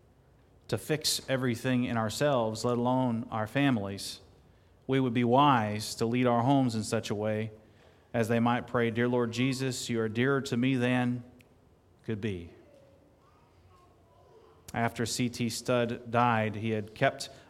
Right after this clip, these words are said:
one hundred thousand pounds back for his wife's care, and she decided to give the money away to William Booth, the founder of the Salvation Army.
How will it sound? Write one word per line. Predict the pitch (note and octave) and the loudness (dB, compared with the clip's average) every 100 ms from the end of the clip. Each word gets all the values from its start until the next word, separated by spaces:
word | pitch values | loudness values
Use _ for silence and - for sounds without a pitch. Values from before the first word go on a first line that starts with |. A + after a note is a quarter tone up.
| - | -8
one | A#2 B2+ C3 | 0 2 2
hundred | A#2 C#3 C#3 C3+ | 2 0 0 0
thousand | B2 B2 B2 A#2 A#2 | 0 2 2 0 -2
pounds | A#2 B2 A#2+ A2+ | 0 0 0 -2
back | G2+ A2+ A2+ - - - - - _ | -2 -4 -4 -8 -18 -20 -20 -20 _
for | - A#2 | -4 0
his | A2+ G2+ | 0 2
wife's | A2 A2+ A2 - | 2 4 0 -6
care, | - B2+ G#2+ G2 - - - - - - | 2 2 2 -2 -8 -18 -20 -20 -20 -12
and | A2+ | -6
she | B2+ | -2
decided | A#2 - B2 | -2 2 2
to | A2+ | 0
give | A2+ A2 | -2 -2
the | |
money | A2+ A#2+ A#2 | 2 2 2
away | A2 A#2 A#2 | 2 2 0
to | |
William | G#2+ A#2 A2+ G#2 | 0 0 -2 -2
Booth, | A#2 A2 - | -2 -4 -6
the | G#2+ | -8
founder | A#2 A#2 A2 | -4 -4 -4
of | G#2+ | -6
the | G2 | -6
Salvation | F#2+ A2 G#2+ A2 G#2+ G#2 | -4 -2 -2 -6 -6 -6
Army. | G2+ F#2 F2+ | -6 -6 -10